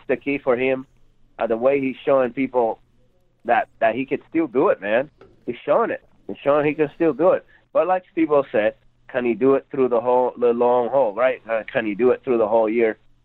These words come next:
And can he do it again, uh, consistent, consistently in, uh, in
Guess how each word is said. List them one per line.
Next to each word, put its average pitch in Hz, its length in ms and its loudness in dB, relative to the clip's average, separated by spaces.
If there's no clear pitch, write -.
And 104 120 -4
can 120 140 2
he 107 80 -2
do 117 240 2
it 107 60 0
again, 101 420 0
uh, 95 280 2
consistent, 107 760 -2
consistently 101 680 0
in, 101 240 0
uh, 90 200 2
in 95 200 -2